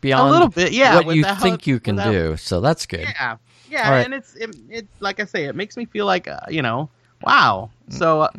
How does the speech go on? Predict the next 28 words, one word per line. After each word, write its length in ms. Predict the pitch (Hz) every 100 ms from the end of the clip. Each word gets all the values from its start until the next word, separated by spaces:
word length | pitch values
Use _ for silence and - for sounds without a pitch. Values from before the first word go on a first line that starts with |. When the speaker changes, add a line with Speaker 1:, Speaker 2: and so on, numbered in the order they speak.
| -
Speaker 2:
you 140 | 139
know, 140 | 120 123
Speaker 1:
Mm-hmm. 200 | 117 120
Speaker 2:
I 100 | 139
did 300 | 139 226 240
that. 260 | 131 110 107
It 200 | 151 -
took 220 | 190 185
me 280 | 180 156 - _ - -
three 200 | 190 185
times 360 | 190 170 170
as 120 | 147 135
long 300 | 156 170 165
as 120 | 139
it 60 | 139
would 140 | 131
take 200 | 160 147 90
anybody 520 | 147 147 139 131 131
else, 300 | 147 208 -
and 80 | 135
I 100 | 131
had 120 | 127
Speaker 1:
<laughs> 20 |
Speaker 2:
to 60 | 113
stop 460 | - 143 151 190 123
and 200 | 113 -
pant 500 | 143 143 160 180 -
and 280 | 110 104